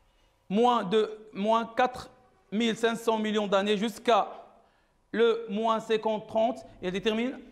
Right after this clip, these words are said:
l'ère précambrienne, et elle se caractérise par les êtres vivants unicellulaires, bactéries, algues,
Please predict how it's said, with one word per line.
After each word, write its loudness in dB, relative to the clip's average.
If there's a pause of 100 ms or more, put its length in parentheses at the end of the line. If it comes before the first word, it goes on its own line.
(600)
l'ère 2 (240)
précambrienne, 0 (320)
et 4
elle 0
se -10
caractérise 0
par 2
les -2
êtres -4
vivants -6 (220)
unicellulaires, 0 (220)
bactéries, -2
algues, 2